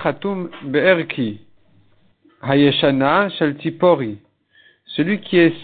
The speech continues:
signé comme quelqu'un du tribunal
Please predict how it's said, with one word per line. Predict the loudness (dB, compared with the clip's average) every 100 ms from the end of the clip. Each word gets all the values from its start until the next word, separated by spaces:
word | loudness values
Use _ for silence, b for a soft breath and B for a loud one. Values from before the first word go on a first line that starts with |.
| -8
signé | -4 0 4 4 2 -4 _ _ b b b _ _ _
comme | 0 0
quelqu'un | 0 -2 0 0 0
du | -2 -8
tribunal | -8 -6 -2 0 0 0 0 -4